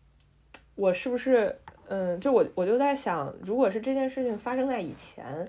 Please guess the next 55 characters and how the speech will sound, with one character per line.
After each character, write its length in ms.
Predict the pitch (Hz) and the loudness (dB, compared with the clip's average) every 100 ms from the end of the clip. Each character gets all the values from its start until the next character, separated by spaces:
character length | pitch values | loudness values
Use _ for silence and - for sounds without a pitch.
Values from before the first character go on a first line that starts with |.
| - - _ | -12 -20 _
在 160 | 226 | -4
我 40 | 185 | -2
们 120 | 170 | -4
还 300 | 185 160 170 | -6 -4 -4
都 160 | 170 226 | -2 0
在 140 | 233 | 0
北 180 | 220 - | 0 -4
京 240 | 180 175 | -2 -4
在 160 | 190 214 | -2 -4
一 60 | 220 | -4
起 220 | - - | -8 -10
的 120 | 92 | -10
时 160 | - 165 | -10 -12
候， 180 | 156 - | -12 -8
我 120 | 170 | -6
就 100 | 170 | -4
会 140 | 208 202 | -4 -4
觉 140 | 185 | -2
得 120 | 165 | -4
，“哇， 300 | - 185 160 | -2 -4 -4
好 180 | 160 - | -8 -12
开 240 | - 180 180 | -10 -8 -8
心 320 | 180 180 175 | -4 -4 -2
啊， 160 | 156 - _ - _ _ | -4 -8 _ -20 _ _
嗯， 400 | 165 156 147 143 - _ _ _ _ _ _ _ _ | -10 -8 -8 -10 -16 _ _ _ _ _ _ _ _
你 120 | - 196 | -8 -8
苦 240 | - 185 | -6 -4
闷 160 | 170 214 | -2 0
的 120 | 185 | -2
事， 540 | 180 - - 208 143 - _ | -4 -10 -6 -6 -6 -14 _
你 100 | 202 | -10
苦 180 | 202 165 | -8 -6
闷 120 | 185 | -2
的 100 | 208 | -4
事 260 | 208 - 208 | -4 -2 0
业 160 | 175 | 0
终 240 | 160 214 220 | 0 -2 -2
于 140 | 190 | -2
有 160 | 165 175 | -2 -2
起 300 | 185 - - | -4 -14 -14
色 320 | - 233 196 | -4 -2 0
了， 200 | - - - - _ | -4 -10 -18 -20 _
而 120 | 185 | -4
且 80 | 214 | -2
这 80 | 202 | 0
个 100 | 202 | -2
起 200 | - 165 | -4 -6
色 140 | 190 | -6
很 180 | 190 139 | -6 -12
大。” 300 | - 214 185 - _ _ _ _ _ _ - | -6 -6 -6 -12 _ _ _ _ _ _ -12
嗯， 340 | 170 156 143 - _ _ _ _ | -10 -8 -10 -14 _ _ _ _
但 160 | 277 269 | -2 0
是 100 | 269 | 0
现 180 | 285 | 0
在 280 | 285 294 233 | 0 0 0